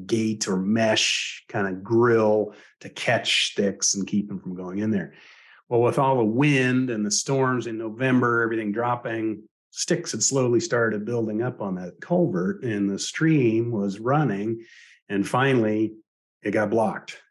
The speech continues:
And so the stream continues to run, and all of a sudden the stream came over its banks and we started getting calls, you know, Building E's lobby is flooding with stream water. And we're like, "What are you talking about?"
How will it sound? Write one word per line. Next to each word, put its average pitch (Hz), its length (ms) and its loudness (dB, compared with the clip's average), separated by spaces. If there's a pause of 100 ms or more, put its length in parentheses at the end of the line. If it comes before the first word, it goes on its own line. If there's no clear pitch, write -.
(120)
And 98 140 -8
so 104 120 -4
the 90 100 -4
stream 135 500 0
continues 127 580 2
to 117 140 2
run, 107 500 2 (380)
and 98 140 -14
all 101 140 -4
of 104 60 0
a 101 40 0
sudden 98 380 -2
the 95 80 -10
stream 117 360 -4
came 107 280 -2
over 101 240 -2
its 95 140 -2
banks 104 720 -2
and 87 460 -8
we 92 140 -2
started 95 300 -2
getting 90 220 -6
calls, 95 560 2
you 101 60 -2
know, 95 80 -2
Building 110 440 2
E's 113 560 -2
lobby 98 580 -2
is 95 240 -2
flooding 101 840 0
with 90 180 -2
stream 131 400 0
water. 90 360 -4
And 104 100 -2
we're 90 140 -8
like, 85 220 -16
"What - 100 -2
are - 20 2
you - 80 0
talking - 380 -12
about?" - 200 -20